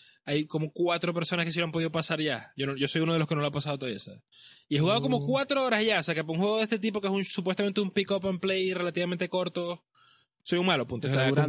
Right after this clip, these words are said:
Speaker 1: conclusión a
Speaker 2: como
Speaker 1: la
Speaker 2: si
Speaker 1: que llegué es que
Speaker 2: fuera
Speaker 1: Ricardo es un
Speaker 2: un
Speaker 1: mal jugador.
Speaker 2: un Dragon Quest, eh. <laughs>
Speaker 1: Exacto. La, lo,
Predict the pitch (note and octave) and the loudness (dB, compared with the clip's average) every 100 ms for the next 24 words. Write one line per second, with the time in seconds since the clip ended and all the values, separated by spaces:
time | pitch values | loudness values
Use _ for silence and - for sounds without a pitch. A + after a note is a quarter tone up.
0 | D3+ D#3 E3+ F3+ F#3+ F#3+ - D3+ D3 F3 | 4 4 4 4 4 4 4 2 2 2
1 | E3+ E3+ E3+ E3 E3+ C3 G#2 - _ - | 2 2 2 2 2 0 -2 -10 _ -4
2 | D3+ D3 D3+ D3+ D3 D3+ C#3 C#3+ B2+ - | -2 0 0 0 -2 -2 -2 -2 -2 0
3 | C5+ - D#5 - E5 - C3 F3 - | -2 0 0 2 0 0 0 0 0